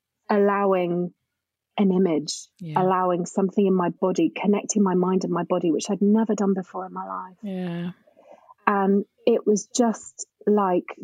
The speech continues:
Speaker 1: just all the windows and the doors just blew
Speaker 2: Oh,
Speaker 1: open.
Speaker 2: yeah, yeah.
Speaker 1: And, um, coupled with the fact that I was training with some incredible human beings
Speaker 2: Mm.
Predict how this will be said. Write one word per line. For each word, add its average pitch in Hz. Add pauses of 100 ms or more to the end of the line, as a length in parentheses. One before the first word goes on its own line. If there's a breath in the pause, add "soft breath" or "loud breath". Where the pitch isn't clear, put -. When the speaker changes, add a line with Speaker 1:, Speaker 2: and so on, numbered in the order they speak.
(100)
Speaker 1:
just -
all 269
the 196
windows 214
and 190
the 175
doors 190
just -
blew 175
Speaker 2:
Oh, 170
Speaker 1:
open. 170
Speaker 2:
yeah, 143 (120)
yeah. 156 (680)
Speaker 1:
And, 175 (360)
um, 175 (1700)
coupled 254
with 208
the 180
fact -
that 196
I 175
was 170 (100)
training 185
with 165
some 170
incredible 180
human 131
beings 117
Speaker 2:
Mm. 135